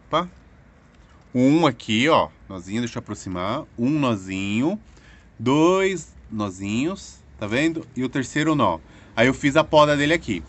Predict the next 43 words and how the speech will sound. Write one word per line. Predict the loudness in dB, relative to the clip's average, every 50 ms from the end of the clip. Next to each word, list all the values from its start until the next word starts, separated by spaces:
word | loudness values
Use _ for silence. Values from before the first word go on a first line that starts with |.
| -16 -8 -2
Aí | 2 4 4
olha | 6 6 6 4
aqui, | 2 4 2
ó, | 2
ele | 2 0
fez | -2 -2 0 2
a | 2
brotação | 2 0 -2 -2 -2 -4 -2 2 2 2 2 0
aqui. | -2 -4 -6 -6 -6 -8 -14 -20 -20 -20 -20 -20 -20 -20 -16 -6
Então | 0 0 0
como | 2 4 2 2
é | 2
que | 2
funciona? | -2 -2 2 4 4 4 4 4 2 -2 -6 -14 -20 -18 -8 -2
Toda | 2 4 6 6
vez | 6 4 2
que | 2 0 2
nasce | 2 2 2 2 0 2
uma | 4 4 4 4
folha, | 2 2 4 6 6 6 6 4 2 0 -2 -12 -10 -2
tem | 0 2 2
um | 2
figo. | 0 0 2 2 2 2 2 -2 -10 -14 -20 -20 -20 -20 -20 -20 -20 -14 -6 -2
Nasce | 2 4 4 4 2 2 0 -2
uma | 0 2 2 2 0
folha, | -2 -4 -2 2 4 4 6 4 4 4 2 0 0
tem | -2 -2 0 0
um | 0 -2
figo, | -6 -4 0 2 2 2 4 4
ó. | 2 2 0 -2 -8 -18 -20 -18 -18 -14 -8 -2
Nasce | 0 2 2 2 0 -2 -2
uma | -2 -2 -2
folha, | -2 -2 -2 0 2 2 2 2 -2 -4
tem | -4 -4 -4
um | -4
figo, | -6 -8 -8 -6 -4 -2 -2 -2 -2 -4 -4 -6 -8 -10 -8
nasce | -4 0 0 0 -2 -2 -4
uma | -4 -4
folha, | -4 -4 -4 -2 0 0 0 -2
tem | -4 -4 -6
um | -8
figo, | -6 -4 -2 -2 -2 -2 -4 -2
tá? | 2 2 2 2